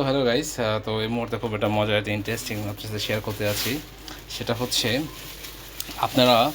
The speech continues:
ছোটোকালে অনেকেই কিন্তু মাছ মেরেছেন বা মারেননি। তাজা মাছ দেখার ফিলিংসটাই কিন্তু অন্যরকম। So, এখন আমি আপনাদেরকে একটু তাজা মাছের একটা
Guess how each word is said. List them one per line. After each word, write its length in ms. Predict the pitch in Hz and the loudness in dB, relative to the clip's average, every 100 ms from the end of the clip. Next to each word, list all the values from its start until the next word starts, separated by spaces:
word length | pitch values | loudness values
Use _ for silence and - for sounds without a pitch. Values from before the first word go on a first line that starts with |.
| - - - | -4 -14 -10
ছোটোকালে 380 | - 123 123 131 | -4 0 2 4
অনেকেই 280 | 120 117 131 | 4 2 -2
কিন্তু 420 | 143 131 113 117 135 | 0 -2 0 -2 -4
মাছ 220 | 120 110 - | -2 -2 -2
মেরেছেন 360 | 117 107 - 107 | -4 -4 -2 0
বা 80 | 104 | 2
মারেননি। 420 | 104 101 98 98 98 - - - | 2 2 0 -4 -8 -12 -10 2
তাজা 240 | 123 127 | 4 6
মাছ 180 | 131 135 | 6 4
দেখার 280 | 117 117 131 - | 2 -2 -2 -2
ফিলিংসটাই 360 | 131 120 123 131 | -2 0 0 0
কিন্তু 260 | 135 120 107 | 0 0 0
অন্যরকম। 460 | 101 95 95 95 98 - - - - | 0 -2 -6 -8 -10 -12 -14 -6 0
So, 220 | 135 117 135 - - - | 4 4 2 -6 -8 -6
এখন 260 | - 135 | 0 2
আমি 360 | 135 135 127 156 156 | 6 6 6 4 0
আপনাদেরকে 600 | 113 117 123 123 113 120 151 - - | -6 0 0 2 2 0 -2 -10 -12
একটু 160 | 110 113 110 - | -8 -6 -6 0
তাজা 300 | 117 123 139 | 2 4 4
মাছের 300 | 135 131 120 | 4 2 0
একটা 160 | 107 | -2